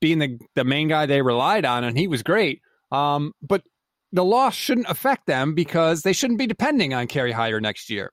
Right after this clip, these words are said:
Bosa should be back. Armstead should be back, hopefully playing closer to the interior of the defensive line where he really stood out in twenty nineteen.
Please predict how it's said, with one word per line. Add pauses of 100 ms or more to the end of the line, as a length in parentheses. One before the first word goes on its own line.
(140)
Bosa
should
be
back. (540)
Armstead
should
be
back,
hopefully
playing
closer
to
the
interior
of
the
defensive
line
where
he
really (220)
stood
out
in
twenty
nineteen.